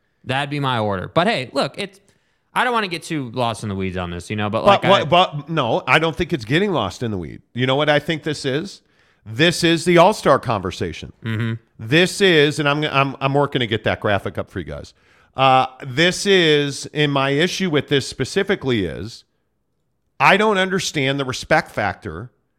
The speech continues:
Speaker 2: for some of these guys.
Speaker 1: Well,
Speaker 2: Like,
Speaker 1: how do
Speaker 2: I
Speaker 1: you
Speaker 2: don't
Speaker 1: guys
Speaker 2: understand. Like, if you look at this right here
Speaker 1: Yeah.
Speaker 2: and you look at the, the, the, this is all about respect.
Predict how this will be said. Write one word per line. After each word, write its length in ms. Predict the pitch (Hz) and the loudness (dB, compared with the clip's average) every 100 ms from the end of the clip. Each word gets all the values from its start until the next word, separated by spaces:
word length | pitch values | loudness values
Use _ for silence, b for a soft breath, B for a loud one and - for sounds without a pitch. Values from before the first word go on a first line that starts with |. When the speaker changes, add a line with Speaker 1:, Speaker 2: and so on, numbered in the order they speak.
| _ _ | _ _
Speaker 2:
for 140 | - | -10
some 260 | 156 - 143 | -6 0 0
of 60 | 143 | 0
these 180 | 170 | -4
guys. 540 | 135 175 233 - - - _ _ | -2 -2 -2 -6 -18 -20 _ _
Speaker 1:
Well, 140 | - 214 | 0 4
Speaker 2:
Like, 140 | 170 | 6
Speaker 1:
how 80 | 220 | 6
do 60 | 285 | 6
Speaker 2:
I 40 | |
Speaker 1:
you 60 | 202 | 6
Speaker 2:
don't 160 | 233 | 6
Speaker 1:
guys 100 | 214 | 4
Speaker 2:
understand. 540 | 214 208 - 196 202 180 | 2 2 0 -2 0 0
Like, 160 | 160 | 0
if 120 | 160 151 | -2 -2
you 200 | 196 226 | -4 0
look 240 | 190 196 | 0 0
at 160 | 190 - | -2 0
this 260 | 139 - | -2 0
right 220 | 131 131 | 0 0
here 280 | 113 87 - - | 0 -8 -10 -8
Speaker 1:
Yeah. 300 | 123 110 110 _ _ _ _ _ - | -6 -6 -10 _ _ _ _ _ 0
Speaker 2:
and 220 | 156 160 | 0 2
you 160 | 170 151 | -2 0
look 240 | 151 147 | -2 0
at 160 | 196 202 | -2 0
the, 220 | 175 160 | -2 -2
the, 300 | 135 156 156 | -6 -4 -4
the, 280 | 123 156 135 - | 0 -2 -2 -10
this 360 | 135 127 196 - | -12 -2 -2 0
is 180 | 233 190 | -4 -2
all 320 | 151 151 180 | 2 4 4
about 600 | 170 143 110 113 127 - | 2 2 2 2 -2 -10
respect. 720 | - 127 - - 208 - - | -8 -8 -8 -4 -4 -6 -20